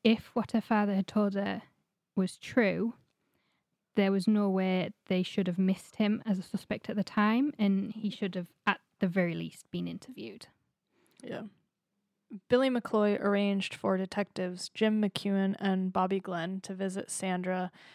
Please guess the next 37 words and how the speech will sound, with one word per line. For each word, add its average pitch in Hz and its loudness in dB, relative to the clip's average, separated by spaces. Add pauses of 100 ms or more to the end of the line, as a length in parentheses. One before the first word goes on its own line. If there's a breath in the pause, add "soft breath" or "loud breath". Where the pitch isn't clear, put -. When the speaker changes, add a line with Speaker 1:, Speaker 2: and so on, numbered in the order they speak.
(180 loud breath)
Speaker 2:
at 196 2
her 208 0
home 190 -2
in 196 -2
Edinburgh 196 -2
a 175 -2
few - -10
days 185 -6
later. 190 0 (920)
They 220 4
brought 214 8
with 220 0
them 202 0
the 190 -6
boxes 190 -2
of 196 -6
files 190 0
labeled 196 -2 (120)
Moira 208 4
Anderson 202 0
Inquiry 185 -2
nineteen 185 -6
fifty-seven. - -10 (800 soft breath)
McEwen, 226 2 (440)
McEwen 240 0
told 214 2
Sandra 196 -2
that 185 -10
there 196 0
was 190 -2
no 208 4
trace 202 2
of 190 -10
her 196 -2
father's 185 2
name 185 -2
in 185 -6